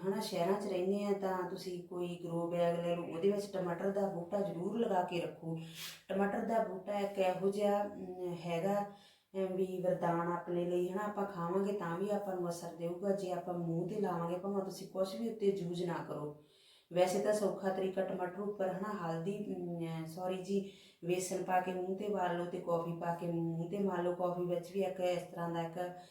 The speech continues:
ਅਮ, ਪਦਾਰਥ ਹੁੰਦਾ ਜੋ ਇੱਕ ਨਾ ਚਿਹਰੇ ਤੋਂ, ਅਮ, ਮੈਲ ਧੱਬੇ ਦੂਰ ਕਰਦਾ ਗਾ। ਤੇ ਉਹਦੇ ਵਾਸਤੇ ਹੈਗਾ ਜੀ ਟਮਾਟਰ। ਇਹ ਘਰ ਦੇ, ਹੁਣ ਤਾਂ ਮੇਰੇ ਕੋਲੇ ਮੁੱਲ ਦੇ ਟਮਾਟਰ ਵੀ ਆ, ਹਨਾ,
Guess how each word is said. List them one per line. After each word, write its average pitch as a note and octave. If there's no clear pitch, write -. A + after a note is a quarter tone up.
ਅਮ, F3+
ਪਦਾਰਥ F3
ਹੁੰਦਾ F#3
ਜੋ E3+
ਇੱਕ F3
ਨਾ F#3+
ਚਿਹਰੇ F#3+
ਤੋਂ, F#3+
ਅਮ, E3
ਮੈਲ F3+
ਧੱਬੇ G3
ਦੂਰ E3
ਕਰਦਾ D3+
ਗਾ। -
ਤੇ F#3+
ਉਹਦੇ G#3+
ਵਾਸਤੇ G3+
ਹੈਗਾ F3+
ਜੀ G3+
ਟਮਾਟਰ। F3+
ਇਹ G3
ਘਰ G3+
ਦੇ, F3+
ਹੁਣ F3
ਤਾਂ F3
ਮੇਰੇ F3
ਕੋਲੇ F3
ਮੁੱਲ E3
ਦੇ E3
ਟਮਾਟਰ E3
ਵੀ G3+
ਆ, F3
ਹਨਾ, G#3